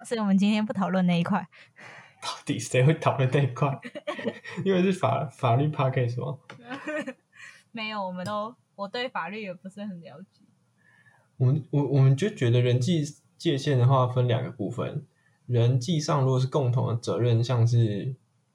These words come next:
Speaker 2: 诶，经营一段感情啊，或是友情，还有家庭啊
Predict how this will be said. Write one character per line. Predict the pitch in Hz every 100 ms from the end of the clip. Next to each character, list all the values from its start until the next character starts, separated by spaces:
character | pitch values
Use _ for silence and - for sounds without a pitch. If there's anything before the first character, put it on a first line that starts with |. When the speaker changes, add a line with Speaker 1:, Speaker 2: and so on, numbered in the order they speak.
| -
Speaker 2:
诶， | 98 76 73 78 - -
经 | 143
营 | 139
一 | 110
段 | 123 120
感 | 117 -
情 | - - 67 69
啊， | 82 101 -
或 | 117
是 | 113
友 | 107 60
情， | - - - 131 _ _
还 | -
有 | 117 - -
家 | - 120 117
庭 | - - 69
啊 | 73 143